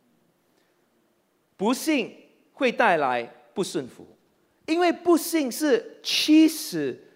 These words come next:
不顺服的力量。不信是驱使不顺服的力量。OK，换句话说，每当我们不，啊，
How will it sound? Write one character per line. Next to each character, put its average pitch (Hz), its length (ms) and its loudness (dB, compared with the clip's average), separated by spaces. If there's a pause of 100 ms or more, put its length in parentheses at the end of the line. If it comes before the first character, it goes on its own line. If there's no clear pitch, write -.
(220)
不 302 140 4
顺 247 360 2
服 170 240 0
的 147 440 0
力 165 180 -4
量。 120 240 -4 (2000)
不 226 180 4
信 294 340 0
是 294 380 2
驱 302 360 4
使 - 600 -6 (220)
不 285 100 2
顺 240 280 2
服 147 160 -4
的 139 120 -2
力 135 140 -8
量。 110 200 -6 (260)
OK， 156 300 -6
换 277 160 -8
句 262 80 -8
话 247 60 -6
说， 247 340 -10
每 196 260 -4
当 285 420 -8
我 175 100 -8
们 180 380 -10 (440)
不， 214 360 -4 (720)
啊， 107 480 -8